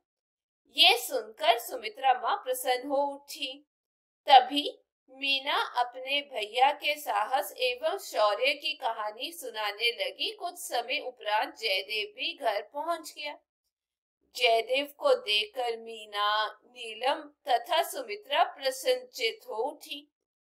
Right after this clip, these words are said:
सब अपने अपने तरीके से उसका अभिवादन करने लगे। जयदेव की बहादुरी एवं शौर्य की खबरें चारों तरफ फैल चुकी थी।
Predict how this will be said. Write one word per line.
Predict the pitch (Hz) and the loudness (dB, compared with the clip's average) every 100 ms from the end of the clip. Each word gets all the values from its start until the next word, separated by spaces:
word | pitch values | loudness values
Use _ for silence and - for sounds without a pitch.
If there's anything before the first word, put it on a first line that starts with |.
| _ - | _ -4
सब | - 339 330 | 8 10 10
अपने | 330 - 262 285 269 | 4 2 0 2 2
अपने | - 277 302 | 0 -4 -4
तरीके | - 254 208 208 262 262 | -2 -4 -4 -10 -4 -4
से | 294 285 | -2 -2
उसका | 233 - 285 294 | -2 -6 0 2
अभिवादन | 262 233 226 214 208 196 190 254 294 320 | 2 0 0 -10 -2 0 2 0 -4 -2
करने | 302 277 285 294 | -2 -2 -2 -2
लगे। | 294 277 277 _ _ _ _ _ _ - | -2 -8 -14 _ _ _ _ _ _ -6
जयदेव | 226 220 220 254 277 | -2 0 -2 -2 -4
की | 285 - 294 | -4 -4 -4
बहादुरी | 254 214 214 202 202 233 330 | 0 0 4 4 2 -2 -2
एवं | - 254 254 269 302 | 4 6 6 4 -2
शौर्य | 302 320 214 214 262 311 | -4 0 2 2 2 0
की | - 320 | -2 -8
खबरें | - 240 - 233 330 427 | -2 -2 -2 -4 -6 -4
चारों | 285 233 226 277 | 4 4 6 4
तरफ | 311 254 208 539 - | 4 0 2 0 -2
फैल | - _ 311 240 220 220 | -20 _ 4 6 6 0
चुकी | 285 294 285 | -12 -8 -10
थी। | 277 294 277 | -8 -14 -14